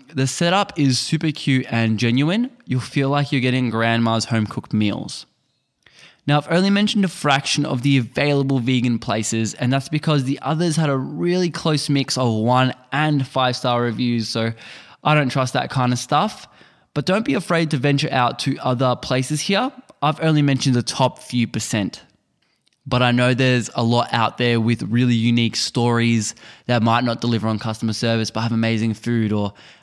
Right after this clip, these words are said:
might not have amazing food but a really good customer service base. So definitely test the waters out yourself. As for tours, there's actually a few options out there, starting with Tasty Bites Food Tours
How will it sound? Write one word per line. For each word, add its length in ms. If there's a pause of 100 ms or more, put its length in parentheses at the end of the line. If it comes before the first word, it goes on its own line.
might 400
not 240
have 160
amazing 360
food 280
but 180
a 60
really 300
good 180
customer 400
service 420
base. 300
So 240 (400)
definitely 460
test 280
the 80
waters 300
out 240
yourself. 540 (640)
As 240
for 100
tours, 580
there's 200
actually 380
a 80
few 320
options 420
out 220
there, 320 (340)
starting 580
with 300 (180)
Tasty 420
Bites 420
Food 480
Tours 340